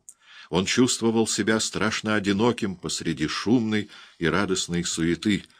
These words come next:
Кровожадный восторг этих холинах, просвещенных людей претил ему и приводил на память рассуждения его друга Мусы о злом начале.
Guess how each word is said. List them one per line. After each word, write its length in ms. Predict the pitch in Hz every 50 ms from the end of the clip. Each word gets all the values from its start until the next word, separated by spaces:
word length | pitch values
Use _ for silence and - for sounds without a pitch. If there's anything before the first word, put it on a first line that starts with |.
| _ _ _ _ - - - _
Кровожадный 680 | - 80 76 85 95 92 90 117 117 104 107 110 107
восторг 600 | 104 107 104 - - - - 113 120 120 113 - 113
этих 200 | 101 - 98 87
холинах, 800 | - - - - 95 113 117 104 101 92 85 76 - - - - _ _ _ _ _ _ _ _ _ _ _ _ _ _
просвещенных 1040 | _ - 92 87 - - 90 98 - - - - 98 110 113 107 104 101 98 87 -
людей 340 | 92 92 90 80 98 107 110
претил 520 | - - 101 95 90 - - 123 147 131
ему 360 | 117 110 104 92 85 71 - _ _ _ _ _ _ _ _ _ _ _ _
и 120 | 78 78
приводил 480 | - 71 76 71 73 71 67 87 92 85
на 160 | 78 73 73
память 400 | - - 87 92 90 90 87 -
рассуждения 840 | 78 82 - - - 78 76 - - 67 85 90 85 82 82 80 78
его 300 | 69 67 73 71 73 73
друга 320 | 65 73 85 87 76 76
Мусы 500 | 73 71 71 - - - 95 107 110 107 - _ _ _ _ _ _ _ _ _ _ _
о 140 | _ 78 80
злом 360 | 67 64 - 71 80 80 76
начале. 540 | 73 76 73 - - - 67 60 - - -